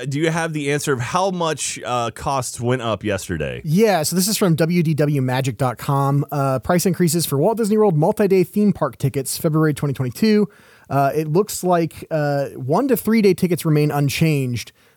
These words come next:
Speaker 2: Uh, but, uh, let's see here. The cheapest five-day base ticket is now four hundred and eighty-four dollars, an increase of over twenty dollars from four sixty-three.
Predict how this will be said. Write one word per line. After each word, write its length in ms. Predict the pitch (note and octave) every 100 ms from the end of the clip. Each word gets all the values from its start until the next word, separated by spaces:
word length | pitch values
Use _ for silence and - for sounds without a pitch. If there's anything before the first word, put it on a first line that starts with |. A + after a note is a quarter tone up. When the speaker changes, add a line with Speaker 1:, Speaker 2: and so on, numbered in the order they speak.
| -
Speaker 2:
Uh, 280 | B2+ B2
but, 560 | A#2 C#3+ C#3 C#3 C#3 - -
uh, 500 | C3+ C#3 C#3 C#3 C#3
let's 120 | B2+ -
see 100 | B2+
here. 200 | A#2+ A#2+
The 100 | A#2+
cheapest 380 | - G#3 A3 -
five-day 540 | D#3+ F3+ D#3+ D#3 D#3
base 320 | A#2+ C#3+ D3
ticket 300 | - D3+ D3
is 100 | B2
now 140 | B2+ A#2+
four 260 | - E3+
hundred 220 | E3+ E3+
and 80 | C#3+
eighty-four 360 | - C#3+ C3 C3
dollars, 340 | A#2 A2 G#2+
an 80 | G#2+
increase 300 | B2+ C#3 B2
of 100 | A#2+
over 180 | A#2 A2+
twenty 260 | - C4
dollars 380 | E3+ C#3 C3+ C3 - _ _
from 140 | - C#3+
four 180 | C#3 C3+
sixty-three. 640 | C3 - A2+ C#3+ A#2+ E2+